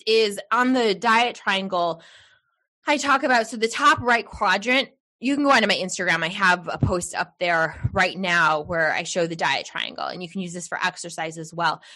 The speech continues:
So the top right quadrant is authoritative, where h-, control is high, right? My control, how I, when I get my running done, it's the, the control is high. Here are the days,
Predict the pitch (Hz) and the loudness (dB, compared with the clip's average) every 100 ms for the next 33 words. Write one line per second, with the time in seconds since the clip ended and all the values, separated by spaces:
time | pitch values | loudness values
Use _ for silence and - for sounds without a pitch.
0 | - - 202 - 294 349 190 220 220 - | -12 -4 -4 0 2 2 2 2 2 0
1 | 196 185 175 170 180 175 165 175 170 165 | 0 0 -2 -6 -6 -8 -4 -2 -2 -4
2 | 170 170 170 175 156 - - - - - | -12 -10 -4 -2 -2 -6 -12 -10 -10 -8
3 | 220 - 240 262 311 220 196 196 - 160 | -8 -2 4 4 4 4 2 2 0 0
4 | 156 220 311 _ _ - 175 254 - - | 2 0 -4 _ _ 0 2 2 -2 0
5 | 214 - 440 285 254 208 - - 233 339 | 2 2 2 4 4 4 -2 2 6 6
6 | 240 180 208 254 254 202 180 180 190 196 | 4 2 0 2 0 0 -2 -2 -2 -2
7 | 185 170 190 - - 185 185 190 - 202 | -4 -2 -2 -4 -10 -10 -4 -4 -4 -12
8 | 196 208 202 311 175 - 175 - 185 247 | -10 -8 -2 -2 -2 -2 -2 -4 -4 -2
9 | 262 196 190 - - | 0 2 0 0 -10